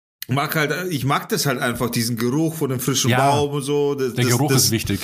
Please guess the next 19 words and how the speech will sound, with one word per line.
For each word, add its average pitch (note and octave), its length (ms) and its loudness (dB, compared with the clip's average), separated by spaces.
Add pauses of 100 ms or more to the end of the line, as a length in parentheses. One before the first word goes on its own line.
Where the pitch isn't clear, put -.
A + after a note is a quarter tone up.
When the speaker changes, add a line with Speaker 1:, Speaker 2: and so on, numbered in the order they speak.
(120)
Speaker 1:
mega D#3 680 0
gut D3+ 360 -2
so. C3 100 0
Das A#2+ 180 0
gibt F3 180 -4
auch E3+ 120 0
das D3 140 -2
richtige D#3 300 -2
Feeling D3 380 -2
dann. G#2+ 140 0
Also A2+ 200 0
das C3 160 -2
kann D3+ 160 0
so D3 60 0
ein B2+ 80 -4
Plastikbaum C3+ 520 -2
nicht B2+ 100 -4
ersetzen. B2 420 0
Natürlich, F#3+ 540 -2